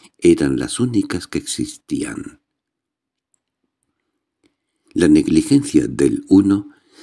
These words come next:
se aliaba a la rapacidad del otro, y las explicaciones de tío Eduardo,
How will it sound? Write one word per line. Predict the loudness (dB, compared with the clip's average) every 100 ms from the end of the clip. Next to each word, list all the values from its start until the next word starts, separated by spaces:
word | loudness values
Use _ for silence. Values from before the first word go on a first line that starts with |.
| -14
se | -2 -2
aliaba | 0 -2 -2 -4 -8
a |
la | -6 -8
rapacidad | -6 -8 -6 -6 -4 -2 0 -2 -4 -10
del | -8 -2
otro, | -2 -2 -6 -6 -8 _ _ -20 -20 _
y | 0
las | 0 -4 -4
explicaciones | -4 -4 -2 -2 0 0 -2 0
de | -2
tío | 0 0 0 -2
Eduardo, | -6 -2 -2 -2 -6 -10 -12